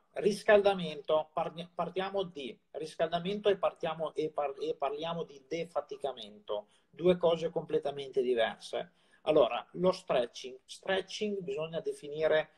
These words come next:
cos'è stretching. Allora, prima, durante il riscaldamento, lo stretching, diciamo, passivo, quello dove io prendo una gamba, un braccio, quello che è, lo tiro per venti, trenta secondi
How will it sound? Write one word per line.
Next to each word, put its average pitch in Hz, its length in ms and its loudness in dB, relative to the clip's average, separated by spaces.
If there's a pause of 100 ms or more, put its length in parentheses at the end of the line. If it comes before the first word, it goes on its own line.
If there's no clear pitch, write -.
(200)
cos'è 143 340 2
stretching. 113 680 -4
Allora, 135 360 2 (680)
prima, 196 680 4
durante 175 440 2
il 170 80 2
riscaldamento, 143 720 -2
lo 175 240 2
stretching, 190 1000 2
diciamo, - 600 -4
passivo, 143 720 0
quello 135 340 4
dove 131 240 8
io 139 220 4
prendo 139 580 2 (260)
una 135 280 -6
gamba, 127 360 2
un 117 120 4
braccio, 120 380 -2
quello 123 200 2
che 131 220 4
è, 104 100 -2
lo 131 240 0
tiro 135 420 2
per 123 240 2
venti, 127 360 -2
trenta 131 360 -2
secondi 127 680 -4